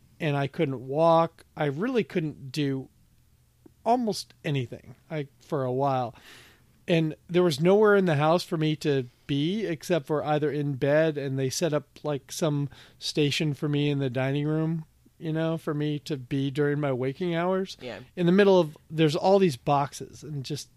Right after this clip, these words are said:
Speaker 1: things stacked to the ceiling. So I'm watching a lot of Shark Tank. <laughs> And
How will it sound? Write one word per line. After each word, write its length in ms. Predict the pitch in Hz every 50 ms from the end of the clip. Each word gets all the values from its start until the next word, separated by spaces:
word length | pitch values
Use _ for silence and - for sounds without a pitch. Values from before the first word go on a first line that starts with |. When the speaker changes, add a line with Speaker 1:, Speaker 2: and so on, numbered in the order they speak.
| _ _ -
Speaker 1:
things 260 | 185 180 170 151 -
stacked 400 | - - - 165 160 160 - -
to 80 | 165 143
the 140 | 131 131
ceiling. 400 | - - - 139 131 123 113 - - - - - - - - - - - - - - _ _ _
So 460 | - - - 185 160 151 151 147 139 - _ _ _ _ _ _ -
I'm 140 | 175 170 180
watching 320 | 202 226 254 - - 262 220
a 60 | 202
lot 200 | 190 190 185 180
of 80 | 165 -
Shark 300 | - 180 151 143 - -
Tank. 380 | - - 104 - - - - - _ _ _ _ _ _ _ _ - - - -
<laughs> 1400 | - - - - 196 - - - 214 - - 240 - - 247 - - 247 - - 233 - - 226 220 196 - -
And 460 | 208 180 175 170 170 165 165 165